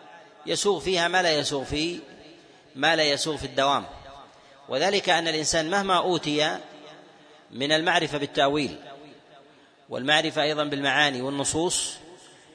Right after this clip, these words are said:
إذا قرأ القرآن كله في ليلة أو قرأه وداوم على ذلك يومًا، فإنه لا يمكن أن يستوعب ما فيه من أحكام.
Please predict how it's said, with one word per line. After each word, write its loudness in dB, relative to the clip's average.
إذا -2
قرأ 8
القرآن 4
كله 0
في 0
ليلة 4
أو 2
قرأه 6
وداوم 4
على 4
ذلك 2
يومًا، 2
فإنه 0
لا 4
يمكن -4
أن -2
يستوعب 2
ما 4
فيه -2
من 0
أحكام. -2